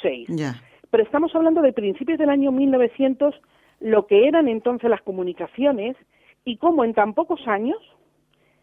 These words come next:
Speaker 1: ya venían incluso peregrinaciones de América que venían a visitar a San José de la
Speaker 2: Qué
Speaker 1: Montaña.
Speaker 2: cosa, qué
Speaker 1: Y
Speaker 2: cosa.
Speaker 1: nosotros, hasta el nombre es peculiar,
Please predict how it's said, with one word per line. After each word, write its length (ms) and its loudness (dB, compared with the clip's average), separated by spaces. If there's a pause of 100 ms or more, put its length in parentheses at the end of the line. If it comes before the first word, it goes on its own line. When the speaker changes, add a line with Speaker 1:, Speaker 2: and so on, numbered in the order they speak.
(140)
Speaker 1:
ya 220 2
venían 340 4
incluso 400 -2
peregrinaciones 880 0
de 260 2
América 580 0 (1040)
que 120 0
venían 400 4
a 40 4
visitar 640 -2 (680)
a 160 -6
San 140 -8
José 320 -4
de 80 -2
la 80 -4
Speaker 2:
Qué 60 -10
Speaker 1:
Montaña. 420 -4 (180)
Speaker 2:
cosa, 460 -14
qué 100 -20 (140)
Speaker 1:
Y 100 2
Speaker 2:
cosa. 0 -
Speaker 1:
nosotros, 380 0 (180)
hasta 240 -2
el 100 2
nombre 240 2
es 60 -10
peculiar, 640 0